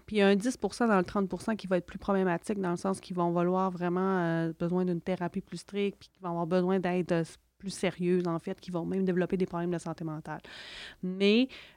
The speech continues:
euh, en soi, tu sais, c'est, c'est la majorité, là, je veux dire, tu peux avancer, puis tu le vis, tu sais.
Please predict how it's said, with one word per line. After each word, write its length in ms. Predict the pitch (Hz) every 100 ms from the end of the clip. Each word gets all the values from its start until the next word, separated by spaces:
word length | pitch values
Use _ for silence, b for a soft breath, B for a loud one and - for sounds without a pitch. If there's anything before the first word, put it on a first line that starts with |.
| -
euh, 440 | 180 180 175 170 -
en 180 | 196 185
soi, 360 | - 185 196 226
tu 60 | -
sais, 220 | 202 202
c'est, 240 | - 180 - - - - _ _ _ -
c'est 120 | 196 _ _ _ _ _ _ _ _ -
la 120 | 208
majorité, 680 | 190 185 180 170 165 208 220
là, 160 | 185 180
je 100 | 175
veux 60 |
dire, 140 | 165 185
tu 120 | -
peux 100 | 202
avancer, 500 | 180 165 160 156 208
puis 120 | 202
tu 160 | - 185
le 100 | 151
vis, 200 | 151 160 -
tu 100 |
sais. 60 | 170